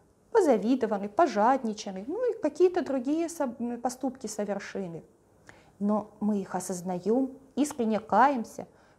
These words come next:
просим прощения у Бога и у того, кого обидели,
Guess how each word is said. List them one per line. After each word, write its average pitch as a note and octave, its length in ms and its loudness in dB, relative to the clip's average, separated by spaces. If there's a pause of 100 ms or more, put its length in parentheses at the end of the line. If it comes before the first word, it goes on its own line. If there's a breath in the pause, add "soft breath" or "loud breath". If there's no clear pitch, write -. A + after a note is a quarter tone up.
просим B3+ 360 2
прощения G#3 800 -2 (180)
у F#3 60 -12
Бога G3+ 460 0 (100)
и G#3+ 60 -4
у G#3+ 80 -2
того, B3+ 300 2
кого A#3 280 2
обидели, F#3 640 -4